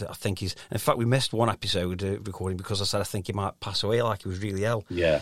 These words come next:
Speaker 1: And then, and then he
Speaker 2: That's
Speaker 1: sprung
Speaker 2: right.
Speaker 1: back to life, like a puppy again, and he was, like, fine and everything. Well, un-, unfortunately, he did take a turn around Christmas, and, uh, at quarter past eleven on Boxing Day night, he took his last breath,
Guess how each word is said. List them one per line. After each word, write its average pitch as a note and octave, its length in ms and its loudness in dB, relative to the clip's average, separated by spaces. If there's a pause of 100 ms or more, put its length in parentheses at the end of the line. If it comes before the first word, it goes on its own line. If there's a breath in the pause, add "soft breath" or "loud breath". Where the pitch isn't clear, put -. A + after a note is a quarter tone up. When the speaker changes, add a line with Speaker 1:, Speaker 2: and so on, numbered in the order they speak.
(120)
Speaker 1:
And D3+ 100 4
then, G#3+ 140 4
and G#3 100 4
then G#3 100 4
he G3+ 60 0
Speaker 2:
That's - 120 0
Speaker 1:
sprung F#3 260 6
Speaker 2:
right. - 0 -
Speaker 1:
back E3+ 160 4
to F3+ 100 0
life, G3+ 460 -2
like C#3+ 180 2
a A#2+ 60 -8
puppy G3 340 2
again, C3 240 2
and G#2+ 140 0
he - 20 2
was, G#2+ 120 2
like, A2+ 140 0
fine E3+ 440 0
and D3+ 80 4
everything. G#2 320 -2 (360 loud breath)
Well, D3 280 6 (240)
un-, E3 240 8
unfortunately, C3 720 4 (100)
he A#2 240 -2
did A#2 300 4
take A#2 240 0
a A#2 40 -4
turn A2 440 2 (360)
around C#3 360 6
Christmas, G2 560 2 (420 soft breath)
and, A2+ 560 2
uh, A2+ 360 6 (1000)
at - 240 -4 (120)
quarter D#3 280 4
past B2+ 260 2
eleven F2+ 480 0 (300)
on A#2 160 2
Boxing G#2+ 380 0
Day G2 180 2
night, E2+ 420 -4 (480)
he A2 60 -8
took G2 240 -4
his - 140 -4
last F2 200 -4
breath, E2 320 -8